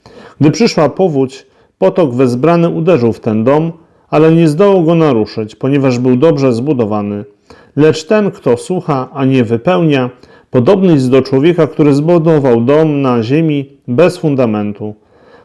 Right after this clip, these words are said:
Gdy potok uderzył w niego, od razu runął,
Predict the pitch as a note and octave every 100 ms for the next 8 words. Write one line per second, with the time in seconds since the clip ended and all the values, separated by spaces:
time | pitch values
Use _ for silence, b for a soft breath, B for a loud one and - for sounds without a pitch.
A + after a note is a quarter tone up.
0 | - C3 C3+ F#3+ G3 - - C#3+ F3+ B2+
1 | A2+ A2+ D3+ D3+ D3 C#3 C#3 _ C3 B2
2 | F#3 D#3+ D3 A#2 A2+ G#2+ G2+ G2+